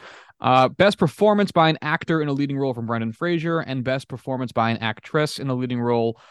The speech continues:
for Hong Chow. The film is about a reclusive, morbidly obese English teacher attempts to reconnect with his estranged teenage daughter. Uh, Corwin,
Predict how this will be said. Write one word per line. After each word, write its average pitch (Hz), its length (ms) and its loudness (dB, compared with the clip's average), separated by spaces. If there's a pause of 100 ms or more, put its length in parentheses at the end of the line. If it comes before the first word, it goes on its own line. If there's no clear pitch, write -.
(260)
for 123 120 -2
Hong 110 360 0
Chow. 87 600 -4 (400)
The 127 140 -4
film 185 360 2 (200)
is 170 220 4
about 151 600 0 (140)
a 147 100 0
reclusive, 196 800 -2
morbidly 160 560 0
obese 143 640 -2
English 151 380 -4
teacher 135 440 2
attempts 165 440 -2
to 123 400 -4
reconnect 180 640 0
with 117 140 -4
his 113 140 -2
estranged 139 720 -2
teenage 131 480 0
daughter. 113 480 0 (600)
Uh, 131 480 4 (260)
Corwin, 175 580 4